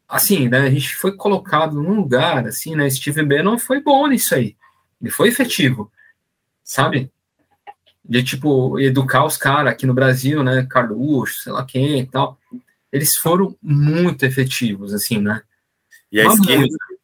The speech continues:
Speaker 2: perdeu esse, perdeu esse lugar de
Speaker 1: Perdeu, né?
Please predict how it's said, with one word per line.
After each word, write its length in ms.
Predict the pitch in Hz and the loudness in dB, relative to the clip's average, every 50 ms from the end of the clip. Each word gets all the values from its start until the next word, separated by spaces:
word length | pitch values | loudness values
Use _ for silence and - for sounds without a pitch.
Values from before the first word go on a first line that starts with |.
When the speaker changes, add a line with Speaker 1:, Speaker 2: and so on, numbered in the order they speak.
| _ | _
Speaker 2:
perdeu 220 | - 185 175 165 160 | 0 4 4 4 4
esse, 280 | 156 - - 151 135 127 | 2 0 0 -2 -6 -8
perdeu 480 | - - 135 127 131 131 127 135 135 | -8 -8 -8 -6 -6 -2 -2 0 0
esse 180 | 131 127 - 131 | 0 0 -2 -2
lugar 560 | 120 117 110 107 107 107 107 110 107 - - - - - - _ _ - | -2 -2 0 2 2 2 2 2 0 -6 -12 -14 -20 -20 -20 _ _ -8
de 220 | - - - 104 | -6 -4 -4 0
Speaker 1:
Perdeu, 600 | - - - 214 202 185 185 180 165 143 120 107 | 0 0 2 2 2 2 2 0 2 0 0 0
né? 360 | 110 113 117 117 113 107 - | -2 -2 -4 -4 -4 -6 -10